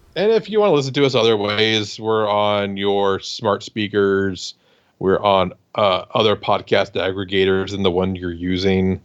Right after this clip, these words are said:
Um, slaughterhouseprincess dot com is our website.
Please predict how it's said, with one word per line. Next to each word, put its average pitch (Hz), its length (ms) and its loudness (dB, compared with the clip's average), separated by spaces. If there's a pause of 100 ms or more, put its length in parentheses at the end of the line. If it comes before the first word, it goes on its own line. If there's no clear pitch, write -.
(400)
Um, 85 400 0 (840)
slaughterhouseprincess 101 680 0
dot 101 220 -2
com 135 360 0
is 107 140 -2
our 92 100 0
website. 107 560 0